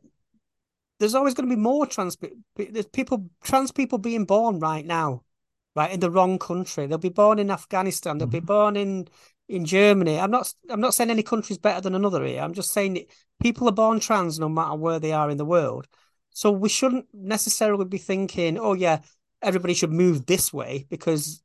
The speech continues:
Speaker 1: they're better." We should be trying to make the world, I mean, I know I sound a bit like a, you know, hands across the world, you know, I know it's a hypothetical, but what I'm saying is,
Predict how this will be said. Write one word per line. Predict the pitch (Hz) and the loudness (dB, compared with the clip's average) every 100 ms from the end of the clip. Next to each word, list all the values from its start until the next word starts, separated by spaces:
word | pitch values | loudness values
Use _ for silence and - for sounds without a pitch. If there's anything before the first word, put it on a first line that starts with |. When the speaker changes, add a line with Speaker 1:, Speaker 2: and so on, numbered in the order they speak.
| _ | _
Speaker 1:
they're | 160 151 | 0 2
better." | 139 175 - 120 135 - _ _ - | 2 -2 -2 -6 -8 -14 _ _ -4
We | 190 | -2
should | 240 | 0
be | 220 | -2
trying | - 226 233 | 0 2 2
to | 233 190 170 | 0 -4 -10
make | 160 170 180 208 196 - | -16 -8 0 2 0 -2
the | 185 | -2
world, | 170 190 233 262 220 185 - | 2 6 6 4 2 -4 -8
I | - | -4
mean, | 196 160 | -2 -2
I | |
know | 170 | -4
I | 160 | -6
sound | - 160 | -6 -8
a | 147 | -6
bit | 160 | -6
like | 156 139 | -6 -8
a, | 143 139 _ - - - _ _ | -10 -12 _ -20 -20 -20 _ _
you | 175 | -2
know, | 160 139 | 2 4
hands | 151 160 156 | 4 2 -2
across | 160 - 151 - - - | -6 -4 -4 -4 -8 -8
the | 151 | 0
world, | 151 170 147 135 | 6 6 6 2
you | 151 | -2
know, | 147 139 | -2 -2
I | 139 147 156 170 | -4 -8 -10 -6
know | 180 | -4
it's | 165 135 | -4 -4
a | 151 | -4
hypothetical, | 156 156 156 147 208 - - 139 | -2 -4 -4 -2 -2 -4 -6 -6
but | 156 | -6
what | 185 196 | -6 -6
I'm | 170 | -4
saying | - 226 214 | -4 -4 -4
is, | 147 127 | -6 -8